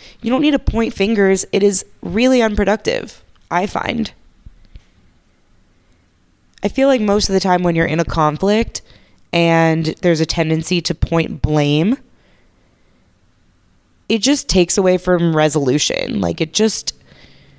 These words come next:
takes you away from what your goal should be, which is, like, finding resolution as a team and getting back on the same page and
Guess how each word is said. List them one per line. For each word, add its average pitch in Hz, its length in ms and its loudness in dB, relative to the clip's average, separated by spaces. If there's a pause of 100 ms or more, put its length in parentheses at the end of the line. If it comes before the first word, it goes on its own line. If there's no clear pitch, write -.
(360)
takes - 340 0
you 202 120 4
away 160 400 2
from 160 160 -2
what 151 160 -2
your 151 100 2
goal 143 320 2
should 165 240 0
be, 185 220 4
which 165 220 2
is, 151 140 0
like, 127 200 0
finding 175 400 0
resolution 151 580 2
as 135 160 -2
a - 60 -2
team 143 320 0
and 135 140 -2
getting 160 240 2
back 160 220 0
on 156 100 0
the 147 60 0
same 139 260 0
page 131 400 2
and 131 180 -2